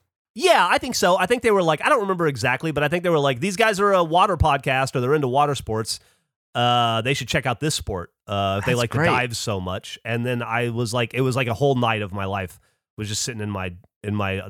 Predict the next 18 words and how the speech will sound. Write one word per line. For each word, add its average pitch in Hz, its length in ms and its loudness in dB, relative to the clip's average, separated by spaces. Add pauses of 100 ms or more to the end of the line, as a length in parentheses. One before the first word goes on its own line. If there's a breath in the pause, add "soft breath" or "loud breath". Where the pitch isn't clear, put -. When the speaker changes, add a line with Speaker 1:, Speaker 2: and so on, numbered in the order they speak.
(460)
Speaker 1:
uh, 98 220 0
library 104 420 -2
next 98 220 -6
to 101 60 -16
the 95 80 -6
shelves, 87 440 -6
just - 180 -10
watching 95 280 -6
death 92 220 -8
diving 85 540 -8
compilations. 85 640 -10 (260)
Speaker 2:
I've 214 180 -2
really 170 320 2
enjoyed, 113 540 0 (180)
uh, 104 200 4
building 104 360 0
up 101 140 -2
this - 360 -4